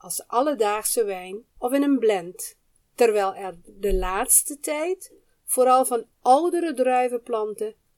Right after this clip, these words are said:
fantastische wijnen gemaakt worden van cento per cento Ciliegiolo. Ciliegiolo?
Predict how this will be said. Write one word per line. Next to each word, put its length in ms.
fantastische 1080
wijnen 400
gemaakt 560
worden 380
van 320
cento 560
per 220
cento 600
Ciliegiolo. 1300
Ciliegiolo? 1040